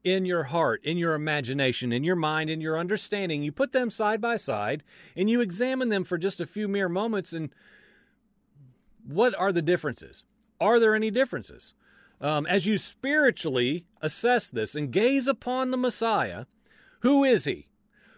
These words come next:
Who is he? Okay? Here's another question. How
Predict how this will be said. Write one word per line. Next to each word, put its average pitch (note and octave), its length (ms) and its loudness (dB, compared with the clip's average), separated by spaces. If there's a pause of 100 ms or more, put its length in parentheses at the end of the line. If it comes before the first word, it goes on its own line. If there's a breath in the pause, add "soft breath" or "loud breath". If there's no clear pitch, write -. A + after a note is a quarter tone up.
Who C#4 320 2
is G#3 180 6
he? G2+ 220 -10 (120)
Okay? D#3 400 0 (920 soft breath)
Here's E3 220 2
another G3+ 260 0
question. - 460 -8 (500)
How G3 560 4